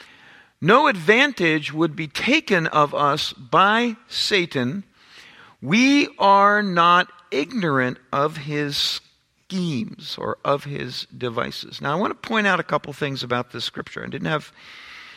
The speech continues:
the opportunity to go into this last night, but I do want to do it tonight. Now, this, the word advantage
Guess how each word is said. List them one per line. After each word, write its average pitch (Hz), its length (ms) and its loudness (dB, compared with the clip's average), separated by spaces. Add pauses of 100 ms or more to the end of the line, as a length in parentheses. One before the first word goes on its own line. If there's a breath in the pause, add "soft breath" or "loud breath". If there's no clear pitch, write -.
(200 loud breath)
the 170 120 4
opportunity 170 480 0
to 135 100 -6
go 139 180 2
into 143 220 0
this 131 240 -2
last 127 300 0
night, 117 160 -2
but 123 120 -2
I 123 100 2
do 143 180 0
want 131 120 0
to 117 60 0
do 117 160 0
it 107 140 -4
tonight. 110 300 -6
Now, 147 140 2
this, 185 300 -2 (560 loud breath)
the 165 140 2
word 262 340 4
advantage 180 840 -2